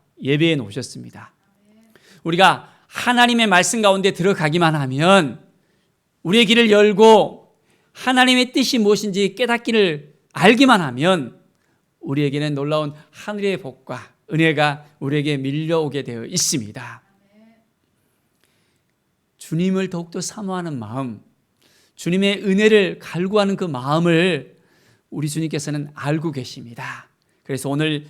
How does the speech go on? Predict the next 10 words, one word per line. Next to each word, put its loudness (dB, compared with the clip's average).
이 -4
시간 -2
우리 2
모두에게 2
정말 -20
넘치는 -2
주님의 -2
마음을 0
품게 -2
하시고 -6